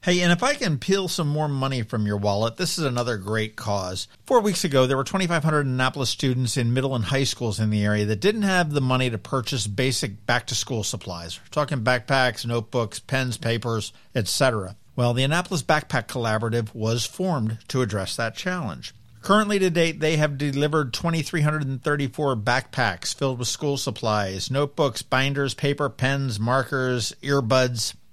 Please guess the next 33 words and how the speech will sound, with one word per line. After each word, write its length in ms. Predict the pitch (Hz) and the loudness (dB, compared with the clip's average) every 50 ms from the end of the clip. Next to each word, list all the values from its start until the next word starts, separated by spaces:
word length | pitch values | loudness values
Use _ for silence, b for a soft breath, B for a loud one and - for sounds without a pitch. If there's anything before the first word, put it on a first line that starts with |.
| - - - | -20 -6 0
And 180 | - 165 160 139 | 2 2 4 2
if 100 | 120 110 | 2 2
you 100 | 143 139 | 2 4
are 160 | 131 131 123 | 4 4 4
a 40 | 123 | 2
math 320 | 127 139 147 151 139 - | 2 2 2 2 0 2
whiz, 240 | - 160 147 131 110 | 0 2 2 2 2
you 120 | 131 139 135 | 2 2 2
will 120 | 135 131 | 2 0
note 360 | 131 127 131 147 175 - _ | 2 2 2 2 0 -2 _
that 160 | - 143 - | -8 -4 -2
there 100 | - 143 | -2 -2
are 200 | - - 135 127 | 0 2 4 4
a 60 | 127 117 | 4 4
hundred 300 | 123 147 143 151 147 127 | 2 0 0 0 -2 -2
and 160 | 127 127 117 | -4 -4 -4
sixty-six 800 | - - - - - - - 156 139 - - - - - - | -4 -4 -4 -6 -6 -4 -2 -2 -2 0 -2 -2 -4 -4 -4
students 500 | - - - 151 135 135 135 143 123 107 | -6 -2 0 0 0 0 0 -2 -2 -2
now 320 | 117 123 127 139 147 156 147 | 0 0 0 0 0 -2 -2
working 460 | 123 123 120 113 - 135 127 127 120 | -2 -2 -2 -2 -4 -4 -4 -2 0
without 600 | 123 127 120 - - - 160 170 185 180 - - | 0 -2 -2 -6 -8 -4 -2 -2 -2 -4 -8 -8
those 320 | 123 117 107 104 104 92 | -4 -4 -2 -2 -2 -2
very 280 | 95 117 110 107 104 101 | -2 0 0 0 0 -2
basic 440 | 90 98 98 92 - - - 107 - | -2 -2 -4 -4 -4 -4 -4 -6 -6
supplies. 760 | - - 117 - - 104 92 90 90 85 82 85 - - - - - - _ _ _ | -6 -6 -6 -6 -6 -6 -6 -6 -8 -10 -10 -10 -10 -12 -12 -14 -20 -20 _ _ _
The 80 | - 139 | 0 2
Board 180 | 151 151 143 | 4 4 6
of 80 | 131 139 | 6 4
Education 580 | 139 127 120 113 - 151 143 117 117 123 123 | 4 2 2 0 2 2 2 2 2 0 2
did 220 | 113 147 180 180 - | 4 4 2 2 2
take 240 | - 165 143 123 - | 2 2 2 0 -2
care 360 | - - 131 123 120 123 - | 0 2 2 4 2 2 2
of 320 | 127 113 113 110 101 95 | 2 2 2 2 0 -4